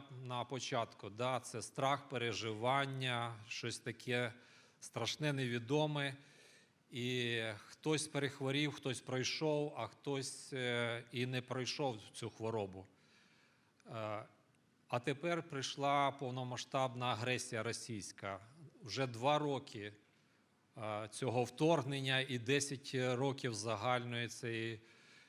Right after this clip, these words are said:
війни проти нашого народу. Скільки Україна пережила, скільки втратила,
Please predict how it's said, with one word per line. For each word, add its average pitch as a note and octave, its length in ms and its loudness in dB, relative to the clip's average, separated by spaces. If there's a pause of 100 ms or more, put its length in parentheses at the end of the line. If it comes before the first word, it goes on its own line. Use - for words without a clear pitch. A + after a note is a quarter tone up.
(100)
війни B2+ 400 0
проти B2 340 -4
нашого A#2+ 380 -2
народу. A2+ 420 0
Скільки - 400 -2
Україна C3+ 560 2
пережила, B2 680 2
скільки D3 420 -2
втратила, A2+ 720 2